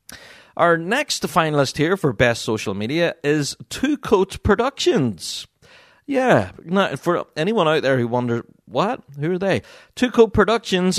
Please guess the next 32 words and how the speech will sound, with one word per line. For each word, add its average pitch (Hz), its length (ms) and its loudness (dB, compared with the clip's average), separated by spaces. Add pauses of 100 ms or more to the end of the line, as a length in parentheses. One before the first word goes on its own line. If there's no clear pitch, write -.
are 156 360 0
the 147 140 -2
producers 147 600 0
of 147 300 -2
the 185 180 -2
Vlog 151 520 -2
Haul 165 440 0
series. 82 680 -6 (340)
Yeah, 135 420 -2
they 117 160 -2
produced 170 380 -4
those 160 180 0
incredible 180 760 0
videos 160 400 2
from 113 200 -4
Bog 147 240 2
Haul 110 220 2
this 101 240 -6
year. 101 180 -4 (360)
And, 101 240 -2
uh, 101 160 -2 (120)
yeah, 76 160 -12
we've 120 240 -4
been 117 280 0
really 123 480 -2 (160)
a 110 80 -6
huge 151 380 -2
fan 135 300 2
of 107 80 -2
all 147 180 4
of 165 120 4
it. 185 200 2